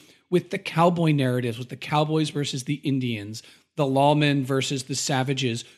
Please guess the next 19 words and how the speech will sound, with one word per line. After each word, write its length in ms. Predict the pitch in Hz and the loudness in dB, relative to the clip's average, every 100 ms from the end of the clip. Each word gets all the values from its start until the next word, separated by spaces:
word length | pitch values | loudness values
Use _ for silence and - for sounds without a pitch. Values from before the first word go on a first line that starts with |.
| _ | _
who 160 | 226 | 0
had 340 | 202 - 185 185 | 0 0 2 4
an 160 | 180 | 4
air 240 | 156 151 143 | 4 4 2
of 120 | 135 | 2
nobility 760 | 143 135 127 143 135 139 123 117 | 2 2 2 0 2 2 0 -4
to 260 | - 127 | -6 -6
them. 320 | 113 101 120 - - _ _ | -6 -10 -12 -16 -20 _ _
And 100 | - | 0
I 100 | 180 | 0
feel 260 | 185 - 349 | 0 0 0
that 160 | 370 - | 0 -2
the 200 | 202 - | -4 -2
Ewoks 640 | 185 196 175 151 139 - - - _ - | -2 0 2 2 0 -6 -12 -20 _ -2
are 80 | 175 | 0
drawing 500 | 147 160 170 208 202 | 0 2 2 2 0
upon 540 | 190 - 147 147 131 | -2 0 2 2 2
that 260 | 123 127 - | 0 -2 -4
stereotype. 840 | - 147 127 123 110 - 101 101 | -6 -2 0 -2 -4 -6 -10 -12